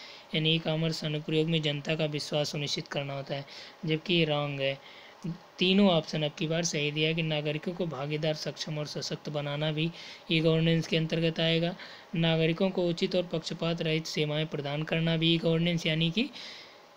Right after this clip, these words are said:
ई प्रशासन, ठीक, प्रौद्योगिकी चालित प्रशासन देना, ये भी आपका ई governance का ही part है। ठीक, तो ये आपका तीनों प्रश्न यहाँ पे, तीनों में से जो भी आपने लगाया होगा,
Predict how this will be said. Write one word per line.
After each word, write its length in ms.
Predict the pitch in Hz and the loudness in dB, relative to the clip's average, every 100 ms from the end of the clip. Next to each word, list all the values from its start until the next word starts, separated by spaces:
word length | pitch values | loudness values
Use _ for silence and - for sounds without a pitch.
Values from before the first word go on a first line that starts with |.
| - - - - | -20 -20 -20 0
ई 220 | 202 214 233 - | 6 6 6 2
प्रशासन, 640 | 156 165 147 - 151 127 - - - - | 2 2 2 2 0 -4 -14 -20 -20 -2
ठीक, 200 | 190 180 - - - - - - | 0 0 -4 -20 -20 -20 -20 -8
प्रौद्योगिकी 480 | - 170 160 170 185 | 0 2 4 2 2
चालित 360 | 190 170 165 175 | 2 2 2 -2
प्रशासन 480 | 170 160 156 151 170 | -4 0 -2 0 0
देना, 220 | 165 165 | 2 2
ये 200 | 160 156 | 2 0
भी 180 | 151 165 | 0 0
आपका 260 | 156 - 156 | 0 -2 -2
ई 140 | 151 | -2
governance 480 | 151 147 147 151 143 | -2 -4 -4 -6 -6
का 160 | - 143 | -6 -4
ही 260 | 131 156 196 - | -2 -4 -6 -6
part 360 | 139 143 147 | -4 -4 -6
है। 260 | - 139 131 - - - - - - - - - - - - - | -4 -4 -4 -10 -20 -20 -20 -20 -20 -20 -20 -20 -20 -20 -20 -12
ठीक, 220 | - 185 175 - - - - - - - - | 0 0 -2 -16 -20 -20 -20 -20 -20 -16 -2
तो 60 | |
ये 220 | 180 190 208 | 2 6 6
आपका 420 | 180 175 - 185 180 | 4 0 -2 -2 -2
तीनों 300 | 185 170 170 | -2 2 2
प्रश्न 360 | 165 160 151 175 | 0 -2 -2 0
यहाँ 200 | 156 147 147 | 0 -2 -2
पे, 80 | 165 - | -4 0
तीनों 240 | 180 202 | 2 6
में 120 | 202 | 6
से 120 | 190 175 | 4 0
जो 200 | 175 175 | 0 2
भी 140 | 196 | 4
आपने 280 | 180 170 170 | 4 2 2
लगाया 360 | 160 151 151 147 | 2 2 2 0
होगा, 260 | 147 196 | 0 -2